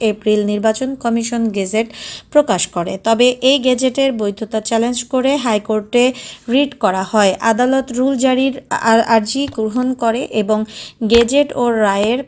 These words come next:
কার্যকারিতা স্থগিতের আবেদন বিবেচনা করছে। এদিকে ইশরাক হোসেনকে দ্রুত শপথ পড়ানোর দাবিতে তার সমর্থকরা নগর ভবনের সামনে অবস্থান কর্মসূচি চালিয়ে যাচ্ছেন। বৃহস্পতিবার পনেরো মে থেকে লাগাতার কর্মসূচির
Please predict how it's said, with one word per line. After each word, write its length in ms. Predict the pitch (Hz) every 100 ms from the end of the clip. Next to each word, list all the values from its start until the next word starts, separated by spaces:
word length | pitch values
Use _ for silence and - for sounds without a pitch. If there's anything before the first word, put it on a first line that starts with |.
| -
কার্যকারিতা 600 | 220 196 233 262 269 285
স্থগিতের 480 | 262 240 214 - 208
আবেদন 420 | - 196 190 226 330 - - _ 247
বিবেচনা 500 | 277 262 - 196 185
করছে। 360 | 190 175 - 202 202 - - - -
এদিকে 320 | 285 285 311 339 320
ইশরাক 340 | - 330 320 -
হোসেনকে 420 | 311 302 311 294 415 -
দ্রুত 220 | 285 285 277
শপথ 320 | 294 262 277 294
পড়ানোর 340 | 285 277 269 262
দাবিতে 360 | 226 220 233 311
তার 220 | 302 233
সমর্থকরা 720 | 226 233 226 233 262 247 254 285 269
নগর 240 | 214 226 226
ভবনের 380 | 233 208 214 214 226
সামনে 260 | 226 226 240
অবস্থান 320 | 208 220 - 254
কর্মসূচি 560 | 247 220 220 226 226 233
চালিয়ে 380 | 226 220 226 226
যাচ্ছেন। 300 | 226 233 302 381 - - - - 233
বৃহস্পতিবার 560 | 269 285 311 302 302 294
পনেরো 280 | 269 262 269 247
মে 80 | 254 254
থেকে 180 | 262 285 294 - -
লাগাতার 480 | 226 220 247 247 285 285
কর্মসূচির 580 | 214 208 214 233 294